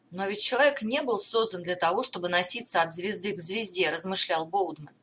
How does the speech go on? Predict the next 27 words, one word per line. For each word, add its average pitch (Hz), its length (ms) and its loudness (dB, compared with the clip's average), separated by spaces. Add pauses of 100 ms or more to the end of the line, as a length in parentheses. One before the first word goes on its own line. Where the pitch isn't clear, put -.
(480)
Он - 200 -6
уже 226 200 0
потерял 220 480 4
ощущение 185 600 4
безграничности 180 800 0
Вселенной. 165 680 0 (480)
Говорят, 240 460 4
что - 180 4
мы 226 160 -4
живем 208 360 -2
в - 40 -2
самую 220 500 2
прекрасную 196 720 0
эру 190 240 0
человечества – 208 920 2 (480)
но, 202 380 -10
вероятно, 214 640 2
человек 185 560 2
познал 185 500 2
бы 180 120 -4
гораздо 180 480 4
больше, 208 560 2
если 180 320 0
бы 170 160 -8
изучил 165 420 0
до 175 100 -4
последнего 170 720 -2